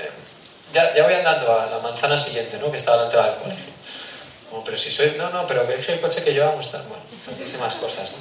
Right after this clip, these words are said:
Está lleno de sillas, está súper asqueroso. Entonces, los gestos de ternura hay que, hay que mostrarlos y que el cuerpo tiene una ternura que es fruto de la castidad, que es precioso.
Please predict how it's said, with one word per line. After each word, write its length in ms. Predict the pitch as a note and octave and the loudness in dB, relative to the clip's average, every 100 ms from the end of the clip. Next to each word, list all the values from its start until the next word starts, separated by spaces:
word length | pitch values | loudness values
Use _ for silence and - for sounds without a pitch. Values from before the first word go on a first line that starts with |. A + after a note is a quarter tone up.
| - - - - - | -10 -10 -10 -10 -12
Está 180 | - A#2+ | 2 4
lleno 160 | B2 B2+ | 4 4
de 120 | B2 | 6
sillas, 440 | - C#3+ C#3 - | 6 8 6 4
está 200 | A#2 - | 0 -4
súper 240 | - - - | -6 0 0
asqueroso. 400 | - - B2+ - - - - - - - | 0 -4 -8 -10 -14 -18 -14 -12 -12 -14
Entonces, 180 | - D3 D3 | 2 4 4
los 80 | - | 2
gestos 240 | D3+ F#3+ | 4 4
de 80 | F#3+ | 2
ternura 340 | E3 E3 E3+ | 2 0 4
hay 140 | F#3 F#3 | 4 4
que, 240 | E3 - | 2 2
hay 160 | - - | 2 2
que 80 | F#3+ | 2
mostrarlos 760 | F#3 - - F3+ - - - - | 2 4 6 6 6 4 0 0
y 80 | |
que 60 | C3 | -2
el 160 | B2 - | -2 -2
cuerpo 400 | E3+ F#3 G3 G3 | -2 2 2 2
tiene 220 | D3+ F#3 | 0 0
una 140 | G#3 | 2
ternura 560 | - F#3 E3 F#3 F#3 - | 4 2 0 2 2 4
que 120 | D3+ | 4
es 160 | - - | 6 4
fruto 260 | B3 B3 | 2 2
de 80 | F3+ | 4
la 160 | C#3+ B2 | 4 2
castidad, 500 | D3+ - B2 C3 C3 | 0 0 2 2 4
que 60 | |
es 240 | - - - | 6 6 6
precioso. 680 | G3 C3+ D#3+ F3+ D#3+ - | 2 2 -2 -2 0 -2